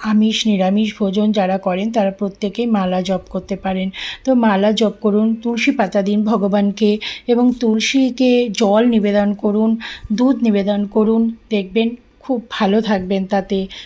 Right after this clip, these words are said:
মহাপুণ্যের অধিকারী হবেন। এবং ধীরে ধীরে আমিষ বর্জন করে তুলসী মালা ধারণের চেষ্টা করবেন।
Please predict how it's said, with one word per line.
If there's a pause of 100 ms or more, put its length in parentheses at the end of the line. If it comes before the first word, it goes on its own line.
(140)
মহাপুণ্যের
অধিকারী
হবেন। (960)
এবং
ধীরে
ধীরে
আমিষ
বর্জন
করে (320)
তুলসী
মালা
ধারণের (320)
চেষ্টা
করবেন।